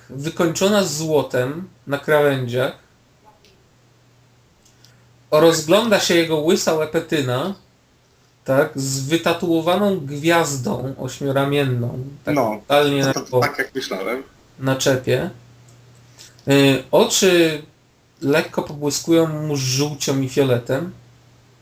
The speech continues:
Speaker 1: Gdy spogląda to na, na swojego rozmówcę, na ten cały bałagan, który tu, tutaj się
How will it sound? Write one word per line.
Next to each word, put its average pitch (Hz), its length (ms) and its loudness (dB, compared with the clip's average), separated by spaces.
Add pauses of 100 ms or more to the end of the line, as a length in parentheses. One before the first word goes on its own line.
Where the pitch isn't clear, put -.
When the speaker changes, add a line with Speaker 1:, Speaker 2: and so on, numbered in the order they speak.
(560)
Speaker 1:
Gdy 143 140 0
spogląda 160 540 2
to 160 140 0
na, 156 220 -2 (120)
na 156 180 0
swojego 156 360 0
rozmówcę, 170 640 2 (320)
na 160 200 6
ten 165 160 2
cały 170 200 2
bałagan, 151 680 2
który 131 320 -6
tu, 139 140 -4
tutaj 135 460 -2
się 131 360 0